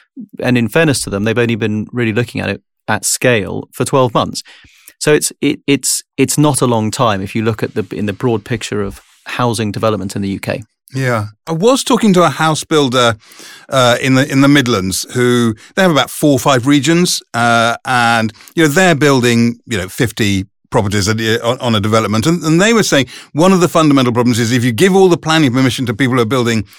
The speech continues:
Speaker 2: a thousand, two thousand properties on a development, they can't sell them all very quickly because they, you know, they can't sell them all in one go. And you're better off having,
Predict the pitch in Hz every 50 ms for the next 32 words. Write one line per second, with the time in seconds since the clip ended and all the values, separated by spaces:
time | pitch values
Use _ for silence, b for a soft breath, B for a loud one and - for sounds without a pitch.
0 | B B - 110 - 151 147 151 143 127 123 117 101 - - 151 139 110 135 123
1 | 123 117 95 110 107 101 b b b b b _ - 190 175 156 147 117 127 101
2 | 131 120 117 104 110 110 117 156 165 139 104 98 101 117 B B B B - 160
3 | 165 247 269 254 175 - - - 208 220 233 214 170 139 123 120 135 151 147 170
4 | 170 165 160 - 262 247 - 220 208 185 151 156 - 170 151 165 180 180 - -
5 | 170 185 170 160 147 - - 226 196 175 - 202 190 175 170 175 165 156 147 143
6 | 143 135 123 120 190 180 147 110 117 117 B B B B B - 139 143 147 143
7 | 123 185 190 185 - 160 147 143 143 - 143 139 127 131 127 131 127